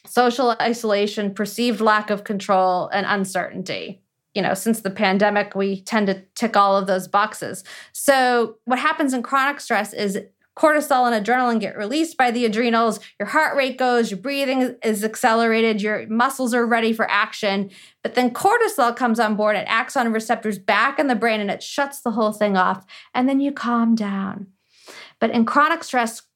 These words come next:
the receptors become desensitized. They either downregulate or they don't react anymore to cortisol. Now I'm just in a chronic state of dumping adrenaline cortisol. And when you do that, you actually shrink the size of your hippocampus.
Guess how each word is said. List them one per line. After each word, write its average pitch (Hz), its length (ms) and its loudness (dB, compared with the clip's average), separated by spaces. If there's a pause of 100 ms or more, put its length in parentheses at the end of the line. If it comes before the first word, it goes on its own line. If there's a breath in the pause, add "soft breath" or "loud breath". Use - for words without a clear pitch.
the 226 80 2
receptors 226 1000 0 (100)
become 233 280 4
desensitized. 220 1120 0
They 202 80 0
either 208 220 2
downregulate 214 800 2
or 196 120 -2
they 202 80 0
don't 202 180 -2
react 202 340 -2
anymore 202 260 0
to 202 60 -2
cortisol. 220 540 0
Now 254 240 4
I'm 247 100 0
just 226 200 -2
in 196 80 -4
a 180 80 -6
chronic 269 560 0
state 208 340 -4
of 175 300 -8
dumping 233 400 2
adrenaline 202 560 0
cortisol. 185 800 -2 (440 loud breath)
And 214 120 2
when 214 160 2
you 214 100 2
do 226 320 2
that, 262 220 2
you 220 100 0
actually 214 320 -2
shrink 247 480 -2
the 254 80 -2
size 208 380 0
of 180 100 -2
your 180 100 -4
hippocampus. - 920 -6